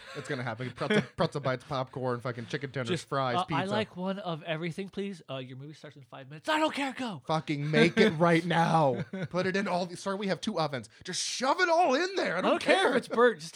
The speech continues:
Speaker 2: take it."
Speaker 1: <laughs> I don't care if it's burnt. I don't care if shit's on top of each other. I need it all.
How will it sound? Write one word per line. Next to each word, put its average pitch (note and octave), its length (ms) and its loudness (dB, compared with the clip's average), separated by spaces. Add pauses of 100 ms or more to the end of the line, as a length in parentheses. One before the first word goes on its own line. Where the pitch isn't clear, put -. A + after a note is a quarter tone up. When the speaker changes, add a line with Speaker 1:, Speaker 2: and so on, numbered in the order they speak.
Speaker 2:
take D#4+ 180 -2
it." F#3+ 180 -2
Speaker 1:
<laughs> C#4 60 -14
I C#4 60 -10
don't B3 140 -4
care C4+ 80 -2
if A3+ 80 -2
it's C#3+ 100 -8
burnt. A3 220 2
I A3 40 2
don't B3 140 -2
care A#3 120 -4
if D#3+ 100 -10
shit's A3 200 -6
on F#3+ 100 -4
top G#3 180 -6
of B3 80 -8
each - 100 -10
other. A#3+ 160 -2
I F#3+ 60 -2
need C4 160 -6
it B3+ 80 -2
all. G3 240 -2